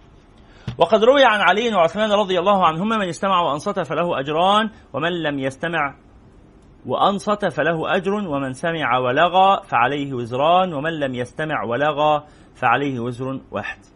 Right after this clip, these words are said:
الاستماع والإنصات، إيه الفرق بين الاستماع والإنصات؟ الاستماع ال-، اللي هو الانتباه للكلام، الإنصات اللي هو عدم الانشغال بشيء، عدم الانشغال بشيء.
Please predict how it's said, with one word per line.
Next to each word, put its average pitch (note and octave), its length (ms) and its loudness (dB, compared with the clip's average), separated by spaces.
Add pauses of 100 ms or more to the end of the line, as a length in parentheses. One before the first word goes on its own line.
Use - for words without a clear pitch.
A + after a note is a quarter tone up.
(880)
الاستماع A3 540 0
والإنصات، E3 600 -2
إيه F#3 100 -2
الفرق A#3 260 -4
بين G3+ 100 -4
الاستماع G3 380 -2
والإنصات؟ C#3+ 520 -4
الاستماع A#3 720 0 (1600)
ال-، E3 220 -2
اللي E3+ 140 0
هو G3+ 100 4
الانتباه G#3 400 2
للكلام، D#3+ 520 0 (1000)
الإنصات G#3 640 2
اللي F#3 160 0
هو G3+ 100 2
عدم G#3+ 380 4
الانشغال F#3+ 600 0
بشيء، C#3+ 400 -2 (1600)
عدم F3 340 0
الانشغال D3+ 680 0 (220)
بشيء. - 280 -8